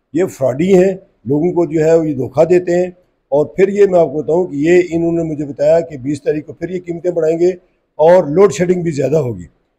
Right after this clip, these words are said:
इसलिए आवाम से मैं ये, ये मैसेज देना चाहता हूँ कि इनके धोखे में ना आए, क्योंकि इन्होंने पूरा पैंतीस साल से, पिछले चालीस साल से मुल्क को लूट रहे हैं और इनको आवाम के साथ, अगर आवाम के साथ कोई हमदर्दी होती तो पिछले तीन महीने में कोई ऐसी कानून साजी करते जिसमें आवाम की बेहतरी होती।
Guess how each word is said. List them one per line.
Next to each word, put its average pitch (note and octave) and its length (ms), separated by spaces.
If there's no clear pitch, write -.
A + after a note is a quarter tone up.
इसलिए G3+ 440
आवाम D#3 340
से F3 160
मैं F3 140
ये, E3 160
ये C#3 80
मैसेज C#3+ 340
देना E3 220
चाहता D3 320
हूँ E3+ 80
कि - 100
इनके D3 180
धोखे A#2+ 320
में E3 120
ना E3 100
आए, F#3 180
क्योंकि D#3 220
इन्होंने F3+ 340
पूरा F3+ 340
पैंतीस E3 460
साल D#3 180
से, D#3 140
पिछले D3 280
चालीस D3+ 360
साल C#3+ 140
से C#3+ 160
मुल्क C#3 200
को C#3 80
लूट D3 280
रहे E3+ 140
हैं E3 80
और D3+ 300
इनको F3 380
आवाम C#3+ 400
के D3 140
साथ, D3 220
अगर E3 140
आवाम E3+ 240
के F3+ 120
साथ F3+ 180
कोई F3+ 200
हमदर्दी C#3+ 340
होती F3+ 300
तो C#3+ 60
पिछले D#3+ 300
तीन F3 280
महीने D#3+ 220
में D#3+ 140
कोई D#3 160
ऐसी D3+ 240
कानून D#3 280
साजी C#3 280
करते D3 340
जिसमें C3 320
आवाम D3+ 220
की D3+ 140
बेहतरी A#2 300
होती। F#2 240